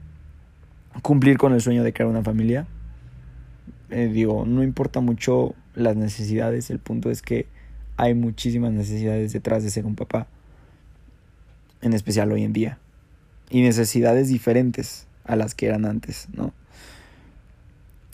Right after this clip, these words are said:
Lamentablemente para las grandes industrias, en busca de oportunidades y grandes ganancias, ningún objeto de consumo, ningún otro objeto o producto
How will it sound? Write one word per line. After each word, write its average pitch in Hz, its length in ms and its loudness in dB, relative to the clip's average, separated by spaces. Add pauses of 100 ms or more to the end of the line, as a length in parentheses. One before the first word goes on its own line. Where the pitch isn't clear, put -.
(140)
Lamentablemente 139 680 6
para 147 160 6
las 117 180 6
grandes 135 260 2
industrias, 131 720 2
en 117 100 0
busca 123 260 4
de 127 40 8
oportunidades 120 680 4
y 117 40 -6
grandes 147 380 2
ganancias, 127 680 0 (600)
ningún 160 480 4
objeto 175 340 0
de 170 120 4
consumo, 131 600 0 (1300)
ningún 143 360 2
otro 180 260 2
objeto 131 600 0
o 120 60 -2
producto 123 640 -2